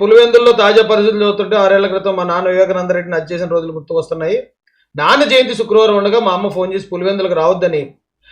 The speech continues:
అక్కడ పరి-, ఇక్కడ పరిస్థితులు ఏం బాగాలేవంటే హెచ్చరించారు" అని వివేక్ కుమార్తె సునీత ఆందోళన వ్యక్తం చేశారు.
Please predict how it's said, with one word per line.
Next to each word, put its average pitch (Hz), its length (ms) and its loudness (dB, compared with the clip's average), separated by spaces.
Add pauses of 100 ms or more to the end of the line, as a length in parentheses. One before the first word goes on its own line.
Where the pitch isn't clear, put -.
(120)
అక్కడ 233 220 2
పరి-, 202 220 4
ఇక్కడ - 280 -4
పరిస్థితులు 220 360 2
ఏం 233 120 4
బాగాలేవంటే 202 500 2
హెచ్చరించారు" 160 520 -2
అని 214 180 -2
వివేక్ 196 320 -2
కుమార్తె 190 340 0
సునీత 180 320 -4
ఆందోళన 185 320 -4
వ్యక్తం 165 260 -8
చేశారు. - 300 -14